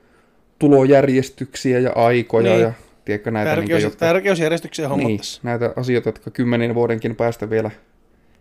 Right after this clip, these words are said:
Speaker 1: merkitsee.
Speaker 2: No en mäkään silloin kakkosluokalla, kun se meni se solislu, niin eihän mä päässyt liikuntatunnilta pois. Mun piti ottaa, että koulu loppuu.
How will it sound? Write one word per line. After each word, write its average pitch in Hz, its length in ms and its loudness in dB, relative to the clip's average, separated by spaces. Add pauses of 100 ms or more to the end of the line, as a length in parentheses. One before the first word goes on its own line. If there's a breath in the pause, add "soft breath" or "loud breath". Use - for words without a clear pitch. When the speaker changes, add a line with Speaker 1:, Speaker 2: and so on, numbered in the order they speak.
(140)
Speaker 1:
merkitsee. 113 760 -2 (1400 soft breath)
Speaker 2:
No 226 60 -4
en 180 160 4
mäkään 202 320 2
silloin 202 200 0
kakkosluokalla, 196 640 0
kun 165 100 -2
se 170 80 0
meni 170 160 0
se 175 80 -4
solislu, 175 400 0
niin 160 100 0
eihän 165 160 0
mä 180 120 2
päässyt 175 280 0
liikuntatunnilta 143 600 -4
pois. 147 200 -6
Mun 160 140 -6
piti 160 140 -4
ottaa, 156 240 -4
että 165 100 -12
koulu 180 300 0
loppuu. 143 420 -8